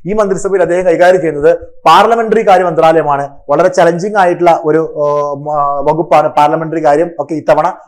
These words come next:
ഓക്കെ, പാർലമെന്ററി കാര്യ മന്ത്രാലയം. അതുപോലെ തന്നെ ന്യൂനപക്ഷ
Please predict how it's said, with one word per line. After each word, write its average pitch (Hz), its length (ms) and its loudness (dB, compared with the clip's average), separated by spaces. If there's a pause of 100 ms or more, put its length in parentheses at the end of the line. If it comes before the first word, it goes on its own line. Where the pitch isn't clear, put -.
ഓക്കെ, 143 120 -6
പാർലമെന്ററി 165 500 0
കാര്യ 160 120 2
മന്ത്രാലയം. 143 400 -2
അതുപോലെ 185 560 -2
തന്നെ 185 100 -6
ന്യൂനപക്ഷ 247 540 0